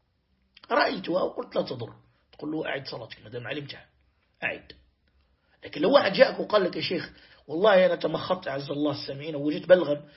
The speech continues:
في ثوبي وكذا ورأيته"، تقول له: "ما عليك شيء، ما عليك شيء، إنه طاهر".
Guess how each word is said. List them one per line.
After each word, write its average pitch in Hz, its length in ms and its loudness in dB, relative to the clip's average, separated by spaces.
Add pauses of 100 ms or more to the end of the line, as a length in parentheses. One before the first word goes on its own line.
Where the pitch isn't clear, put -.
(140)
في 156 160 -8
ثوبي 147 320 2
وكذا - 240 -4
ورأيته"، 190 580 -4
تقول 208 260 -14
له: 240 60 -12
"ما 233 80 -6
عليك 127 220 -12
شيء، - 180 -16 (640)
ما 117 80 -12
عليك 135 200 -12
شيء، 165 120 -8
إنه 190 120 -6
طاهر". 147 340 2